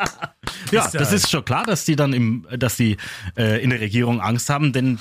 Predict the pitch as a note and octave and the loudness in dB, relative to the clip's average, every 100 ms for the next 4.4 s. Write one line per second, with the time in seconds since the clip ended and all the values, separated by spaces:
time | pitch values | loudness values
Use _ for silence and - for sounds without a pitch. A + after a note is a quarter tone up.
0 | - - C3+ C#3 C3 B2 F3+ F3+ F3+ D3 | -4 0 0 2 2 2 2 0 2 0
1 | C#3+ D#3 D#3 C3 C#3+ G#2+ F2+ E2+ E2+ B2+ | 0 0 0 0 -2 -2 -2 -4 -4 -2
2 | A#2+ A#2+ D3+ - - C#3 - A#2+ C3 C#3+ | 0 2 0 0 -2 -4 -2 -4 -2 0
3 | C#3 A#2+ A2+ B2 A#2+ A2 A#2 C3+ D#3 - | 2 0 -2 0 2 0 0 0 0 2
4 | D3 B2 D3 - | 2 2 0 -2